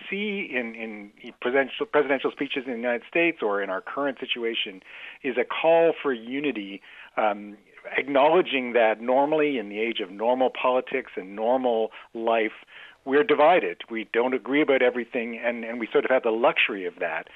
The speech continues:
Whereas these speeches almost always call for the nation to come together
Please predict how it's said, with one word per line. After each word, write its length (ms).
Whereas 340
these 180
speeches 360
almost 260
always 460
call 300
for 60
the 100
nation 460
to 80
come 200
together 600